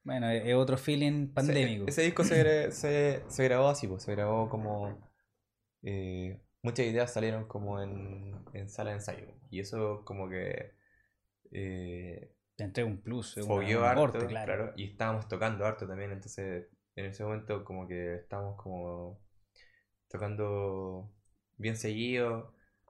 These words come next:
Speaker 2: y obviamente íbamos sacando canciones nuevas y las íbamos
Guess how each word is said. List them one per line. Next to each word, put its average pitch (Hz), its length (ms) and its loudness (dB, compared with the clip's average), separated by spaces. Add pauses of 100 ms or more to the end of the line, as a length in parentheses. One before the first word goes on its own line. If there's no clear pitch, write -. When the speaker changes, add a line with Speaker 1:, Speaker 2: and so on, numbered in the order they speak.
(280)
Speaker 2:
y 95 720 -6
obviamente 101 920 -2
íbamos 101 360 -6
sacando 104 260 -4
canciones 104 320 -6
nuevas 113 340 -4
y 104 40 -4
las 98 120 -4
íbamos 101 320 -6